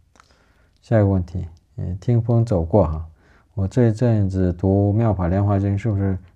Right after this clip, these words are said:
如经文所说，大概意思是后世读诵此经就一定能成佛？有这样的说法，里面也有，有用这个挖井来做的比喻，说是，啊，挖井的时候，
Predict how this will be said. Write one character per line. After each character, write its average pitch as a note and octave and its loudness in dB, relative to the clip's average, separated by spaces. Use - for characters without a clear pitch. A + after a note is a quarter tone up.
如 G2+ 0
经 A2+ -2
文 F#2+ -2
所 G2+ -4
说， F#2+ -4
大 A2 -4
概 G#2+ 0
意 G#2 2
思 G#2 -6
是 G2 -4
后 B2 0
世 G#2 0
读 G#2 0
诵 G#2+ 0
此 F#2 -4
经 G2+ 0
就 G#2 0
一 F2+ 2
定 G#2+ 0
能 F2+ 0
成 F#2 -2
佛？ D2+ -2
有 G2+ 0
这 A#2+ 0
样 A#2+ 4
的 G2+ 2
说 B2 2
法， E2 -4
里 F#2+ 2
面 A2+ 4
也 A2+ 4
有， A2+ 2
有 G2+ -2
用 A2 2
这 G#2 2
个 G2+ 2
挖 C3 6
井 G#2 0
来 F2+ 0
做 A2+ 0
的 G2+ 2
比 F#2 -4
喻， G2 2
说 G#2+ -4
是， G2+ -2
啊， F#2+ -4
挖 A2+ 6
井 A2 0
的 G#2 2
时 G#2 0
候， F#2 2